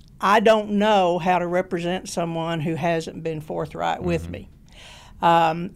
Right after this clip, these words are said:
Speaker 1: I can't. And, um, sometimes it'll be as simple as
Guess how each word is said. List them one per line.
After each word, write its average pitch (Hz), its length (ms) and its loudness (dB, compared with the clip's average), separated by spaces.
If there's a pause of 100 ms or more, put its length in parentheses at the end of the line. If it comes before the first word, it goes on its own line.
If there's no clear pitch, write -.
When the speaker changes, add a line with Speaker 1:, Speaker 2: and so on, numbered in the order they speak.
Speaker 1:
I 165 120 -2
can't. - 520 -2 (280)
And, 185 520 2
um, 180 520 2
sometimes 208 1000 0
it'll 190 240 0
be 196 260 2
as 170 120 -4
simple 214 460 0
as 175 460 2